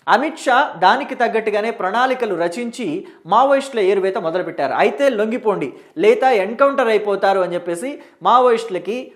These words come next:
వార్నింగ్ ఇచ్చేసింది కేంద్ర ప్రభుత్వం. ఈ క్రమంలోనే, ఆ,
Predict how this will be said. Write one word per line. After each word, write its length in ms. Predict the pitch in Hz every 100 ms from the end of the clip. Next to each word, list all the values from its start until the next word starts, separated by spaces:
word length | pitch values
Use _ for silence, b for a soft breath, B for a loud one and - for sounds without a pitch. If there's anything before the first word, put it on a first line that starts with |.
| B
వార్నింగ్ 460 | 139 185 240 254 233
ఇచ్చేసింది 440 | 175 185 165 190
కేంద్ర 340 | 277 220 220 190
ప్రభుత్వం. 500 | 147 135 143 139 120 - b -
ఈ 100 | 220
క్రమంలోనే, 800 | 277 262 262 254 262 254 202 233 B B 170
ఆ, 280 | 175 165